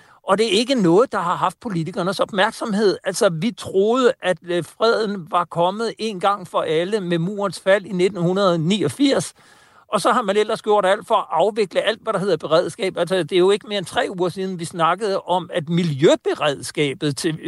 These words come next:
øh, at imødegå miljøkatastrofer på havet, jamen, der har vi nogle skibe, der blev erklæret forældet i nitten seksoghalvfems.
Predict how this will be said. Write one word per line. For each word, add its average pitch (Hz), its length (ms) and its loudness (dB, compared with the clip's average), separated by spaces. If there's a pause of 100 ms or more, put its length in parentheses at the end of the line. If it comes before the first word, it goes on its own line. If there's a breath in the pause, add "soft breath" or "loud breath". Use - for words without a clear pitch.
(120)
øh, - 240 -2
at 175 120 2
imødegå 160 800 4 (380)
miljøkatastrofer 170 920 0
på 143 140 2
havet, 208 340 2 (520 soft breath)
jamen, 170 160 -4
der 214 80 2
har 214 200 2
vi 214 120 -8
nogle 185 460 -2
skibe, 196 480 -4
der 190 140 2
blev 185 300 -4
erklæret 170 460 2
forældet 214 560 2
i - 100 -6
nitten 185 640 0
seksoghalvfems. - 1120 -2